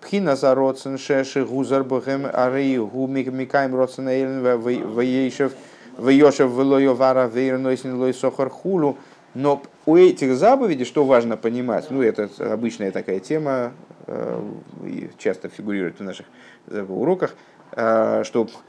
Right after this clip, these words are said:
самое, но самая понятная заповедь, необходимо понимать, что этот, эта понятность, она является крайне внешней. И на самом деле на внутреннем уровне эта заповедь, которая нам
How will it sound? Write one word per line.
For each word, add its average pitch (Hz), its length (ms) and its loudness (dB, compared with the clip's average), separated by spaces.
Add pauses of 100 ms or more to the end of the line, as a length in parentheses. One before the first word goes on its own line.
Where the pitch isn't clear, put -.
(140)
самое, 165 400 4
но 143 180 2
самая 135 500 2
понятная 117 640 0
заповедь, 160 380 -2
необходимо 120 400 -2
понимать, 151 340 0
что 110 140 -2
этот, 117 400 2
эта 135 260 0
понятность, 139 880 -4 (680)
она 123 760 2 (120)
является 120 440 -2
крайне 143 440 -2
внешней. 139 580 -6 (1700)
И 120 80 -2
на 120 120 4
самом 143 380 2
деле 127 340 4
на 110 360 0
внутреннем 170 720 -2
уровне 98 460 2 (100)
эта 156 300 4
заповедь, 123 380 0
которая 110 340 -2
нам 117 380 -4